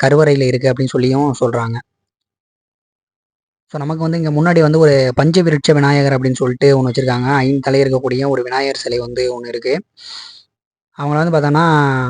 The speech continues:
அதாவது அந்த இடத்துல வந்து உங்களுக்கு அரசு, அத்தி, வேம்பு, வன்னி அப்படின்னு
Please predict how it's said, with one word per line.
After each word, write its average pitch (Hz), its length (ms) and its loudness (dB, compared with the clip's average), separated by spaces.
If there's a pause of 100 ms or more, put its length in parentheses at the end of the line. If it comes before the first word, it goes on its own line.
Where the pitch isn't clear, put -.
(280)
அதாவது 147 440 0
அந்த 147 320 2
இடத்துல 160 240 0
வந்து 156 280 0
உங்களுக்கு 135 280 -2
அரசு, 139 420 -2
அத்தி, 143 260 -4
வேம்பு, 139 440 2
வன்னி 139 240 -2
அப்படின்னு 131 200 -4